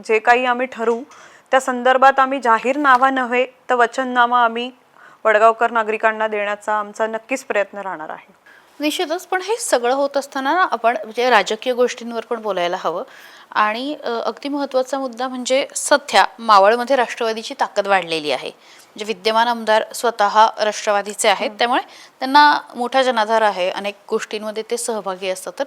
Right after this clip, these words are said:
Speaker 2: त्यांच्या आव्हानाकडे कसं बघता?
Speaker 1: तालुक्याचे जे विद्यमान आमदार आहेत, आदरणीय सुनील अण्णा शेळके हे जरी राष्ट्रवादीत गेले असले तरी
Speaker 2: हं.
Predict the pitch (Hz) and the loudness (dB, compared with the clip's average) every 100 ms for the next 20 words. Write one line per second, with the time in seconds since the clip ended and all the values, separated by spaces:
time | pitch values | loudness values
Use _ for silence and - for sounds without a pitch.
0 | 294 254 233 311 302 285 285 285 285 262 | 0 0 0 0 0 0 -4 -4 -4 -6
1 | - 170 - - - _ - 214 208 196 | -6 -10 -12 -20 -20 _ -20 -6 0 0
2 | 202 220 208 226 214 214 208 202 202 196 | -2 -6 -6 -6 -6 -6 -6 -6 -8 -12
3 | 175 214 214 208 202 202 196 185 - _ | -8 -6 -6 -8 -8 -4 -4 -6 -10 _
4 | _ - - 185 190 190 202 208 202 202 | _ -20 -8 -6 -4 -6 -8 -8 -6 -6
5 | 220 - - - _ _ _ - 220 208 | -6 -20 -20 -20 _ _ _ -14 -10 -8
6 | 208 220 220 _ _ - 196 202 214 220 | -10 -12 -16 _ _ -14 -12 -10 -8 -6
7 | 175 - 175 _ _ _ - 226 233 240 | -6 -10 -18 _ _ _ -4 -2 0 2
8 | 240 262 240 185 - 240 240 214 240 247 | 2 0 0 0 0 2 2 2 -4 -8
9 | _ - 220 214 226 202 214 214 208 165 | _ -8 -4 2 2 0 -6 -4 -4 -6
10 | - _ - 202 | -16 _ -18 -16